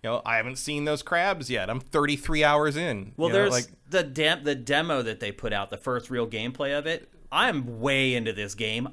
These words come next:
Speaker 2: I still have not seen that
Speaker 1: Yeah, it's
Speaker 2: section
Speaker 1: gonna
Speaker 2: of
Speaker 1: be
Speaker 2: it.
Speaker 1: a, clearly it's gonna be a while before I see the coastline. Like, it's like,
Speaker 2: <laughs>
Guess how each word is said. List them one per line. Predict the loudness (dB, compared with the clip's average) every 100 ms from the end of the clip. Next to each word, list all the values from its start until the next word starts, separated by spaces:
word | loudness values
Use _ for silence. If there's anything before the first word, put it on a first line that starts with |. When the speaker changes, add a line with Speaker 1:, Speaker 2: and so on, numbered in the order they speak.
| 0
Speaker 2:
I | 0
still | 2 0
have | -2 -2
not | -4 -4
seen | -6 -6
that | 0
Speaker 1:
Yeah, | 2
it's | 2 2
Speaker 2:
section | 0
Speaker 1:
gonna |
Speaker 2:
of | 2
Speaker 1:
be | 2
Speaker 2:
it. | 2
Speaker 1:
a, | 0
clearly | 0 2 4 2
it's | 0
gonna | 0
be | 4
a |
while | 6 6
before | 6 0
I | 0
see | -2
the | -4
coastline. | -2 -2 -2 -2 -6 -6 -8 -4
Like, | -2 0
it's | 0
like, | 0 -2 -2
Speaker 2:
<laughs> | -6